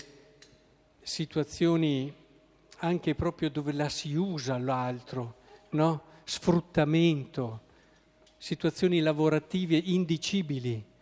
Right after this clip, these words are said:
dove la vita dell'altro viene considerata un oggetto che ti dà reddito. E arriviamo poi anche all'aborto, dove si pretende di avere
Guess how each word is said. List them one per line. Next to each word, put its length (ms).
dove 260
la 120
vita 320
dell'altro 580
viene 280
considerata 840
un 240
oggetto 720
che 240
ti 180
dà 460
reddito. 880
E 280
arriviamo 500
poi 220
anche 260
all'aborto, 760
dove 260
si 220
pretende 760
di 160
avere 720